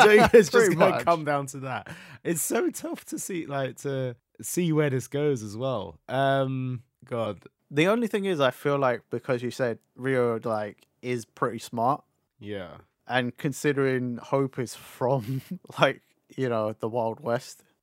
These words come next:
Speaker 1: Yeah.
Speaker 2: I feel like Ryo is gonna have the upper hand just because
Speaker 1: Hmm.
Speaker 2: I mean, it, we don't ever have a setting for this. We just sorta, like, plop 'em down.
Speaker 1: Yeah, there's no, there's no, there's not like it's death battle or anything. It's not like they're put in an arena or anything like that. There's no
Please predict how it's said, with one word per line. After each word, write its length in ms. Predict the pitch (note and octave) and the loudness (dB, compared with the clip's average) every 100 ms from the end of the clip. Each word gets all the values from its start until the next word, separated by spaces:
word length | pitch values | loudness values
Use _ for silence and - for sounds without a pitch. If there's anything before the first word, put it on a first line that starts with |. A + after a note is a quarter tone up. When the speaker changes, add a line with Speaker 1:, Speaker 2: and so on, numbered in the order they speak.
| A2+ | -20
Speaker 1:
Yeah. 340 | F2+ F2+ F2 - - _ | -16 -16 -16 -18 -20 _
Speaker 2:
I 100 | - - _ - | -10 -10 _ -2
feel 240 | D3+ D#3 | 2 4
like 380 | D3 C#3 C3+ _ _ _ | 4 4 2 _ _ _
Ryo 300 | C#3 C3+ B2+ | -4 0 0
is 100 | B2 | -2
gonna 180 | - B2 | -4 -4
have 200 | A2+ A#2+ | -2 -2
the 120 | A#2+ | -2
upper 220 | A#2 - G#2+ | -4 -4 -4
hand 340 | A2+ G#2 G#2 - | -4 -6 -10 -6
just 300 | A#2+ - - | -6 -6 -10
because 840 | A#2 - - A#2 A2 G2+ - - _ _ | -12 -8 -4 -4 -4 -10 -18 -20 _ _
Speaker 1:
Hmm. 400 | G2 F#2 F2+ F2+ E2+ _ _ - | -16 -14 -12 -14 -16 _ _ -4
Speaker 2:
I 120 | C#3 | 0
mean, 260 | D#3 C#3+ C#3 | 2 2 0
it, 100 | C#3+ | -2
we 240 | D3 C#3+ | -2 0
don't 280 | C#3 D3+ C#3 | 2 2 2
ever 200 | C3 A#2+ | 0 0
have 200 | A#2+ A2 | 0 -2
a 40 | |
setting 460 | - - B2+ B2 B2+ | -6 -4 -4 -4 -6
for 160 | - | -4
this. 220 | B2 C3+ - | -4 -4 -6
We 100 | A#2+ | -6
just 160 | A#2+ | -6
sorta, 220 | - A#2+ | -4 -4
like, 240 | A2+ G2+ - | -4 -6 -6
plop 260 | C3 G#2+ | -6 -6
'em 140 | A#2 A#2+ | -6 -4
down. 420 | A2+ A#2+ D3 D#3 _ - | -2 -2 -4 -8 _ -12
Speaker 1:
Yeah, 380 | A#2+ B2 A#2 | -4 -2 -2
there's 160 | B2 C#3 | -2 0
no, 80 | E3 | 0
there's 160 | E3 D3+ | 0 4
no, 160 | F#3 D#3 | 4 4
there's 180 | D#3+ | 0
not 120 | F#3 F3 | 0 2
like 200 | D#3+ D3+ | 0 0
it's 160 | C3 | -6
death 260 | - C#3 - | -4 -4 -4
battle 220 | A#2 A#2 | -6 -4
or 40 | |
anything. 220 | A#2+ A2 A#2+ | -6 -8 -8
It's 100 | B2 | -6
not 120 | D3+ | -2
like 80 | C3+ | -2
they're 100 | C3+ | -2
put 220 | C3 C3+ | -6 -8
in 80 | A#2+ | -8
an 80 | A2+ | -8
arena 380 | A2 A#2+ A2+ | -8 -8 -8
or 60 | G#2+ | -10
anything 280 | G#2+ G2+ G#2 | -10 -12 -14
like 160 | F#2 | -14
that. 300 | G2 G2+ E2+ | -10 -10 -10
There's 160 | F#2 G2 | -14 -10
no 240 | A2+ G#2 | -8 -8